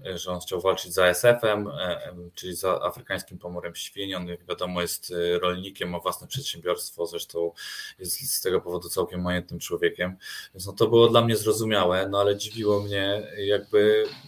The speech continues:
e, że, że tylko na-, nawet, nie wiem, nie został szefem Komisji Rolnictwa, tak? Czyli politycznie tak naprawdę,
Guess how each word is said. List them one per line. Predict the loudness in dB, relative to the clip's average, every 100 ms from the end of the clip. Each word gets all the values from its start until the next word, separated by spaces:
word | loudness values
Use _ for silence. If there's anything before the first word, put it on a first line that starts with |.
| -6
e, | -6 -6 -6
że, | 0 4 4 4 -2 _
że | -6 0
tylko | 2 4 2 2 -10 _ _ _ -10 0
na-, | 0 0
nawet, | -2 -2 4
nie | 6
wiem, | 8
nie | 6
został | 2 0
szefem | -2 -2 2
Komisji | 2 2 2
Rolnictwa, | 4 6 6 0 -4
tak? | -2 -2 -2
Czyli | -4 2
politycznie | 4 2 0 -2 0
tak | 0 0
naprawdę, | 2 2 4 2